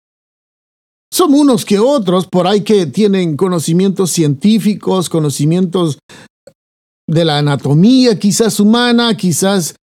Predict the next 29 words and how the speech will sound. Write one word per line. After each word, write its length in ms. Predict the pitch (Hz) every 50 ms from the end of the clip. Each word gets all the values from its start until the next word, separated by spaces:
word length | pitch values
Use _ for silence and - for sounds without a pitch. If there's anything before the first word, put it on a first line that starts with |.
| _ -
de 140 | 147 165 170
la 200 | 175 165 156 151
astrología, 1040 | 147 - - - 175 156 156 156 156 156 147 - - - 170 220 269 262 240 196 170
astrolomi-, 580 | 147 - - 160 156 151 151 170 214 226 - - _
astronomía. 680 | - - - 185 170 156 160 202 277 320 320 269 233 202 - - - _ _ _ _ - - - _ _ _ _ _ - - _ _ _ _ _ _ _ _ _ _ _ _ -
Hermanos, 420 | 233 233 302 339 349 285 214 147 143
que 100 | - 208
tengan 300 | 175 269 302 302 285 233
ciertos 340 | - - 311 262 214 233 -
conocimientos, 640 | - 226 214 208 175 214 220 269 294 226 202 202
pero 180 | 220 240 240 233
no 140 | 269 349
to-, 140 | 262 - 262 202 - - - -
un 120 | 320 330
pastor 300 | 320 294 - - 311 277
no 120 | 294 285
tiene 260 | 208 277 302 294 269 247
el 340 | 214 233 202 - - 220
amplio 420 | 277 320 320 - - 214 214 190 -
cono-, 280 | - 202 196 190 185 151
conocimiento 640 | - 220 214 202 - - 190 202 240 247 - 247
científico. 800 | - - - 196 180 - - 302 294 - - 170 117 - - - - _ _ _ _ _ _ _ _ _ _ _ _ _ _ _ _ _ _ - _ _ _ _ -
Por 120 | 208 226
eso 180 | 240 226 247 233
a 40 |
veces 260 | 226 226 220 220 247 208
decimos 480 | 214 190 - - 254 247 240 220 156
cosas 380 | - - 226 233 202 226 214 -
que 240 | - 214 196 151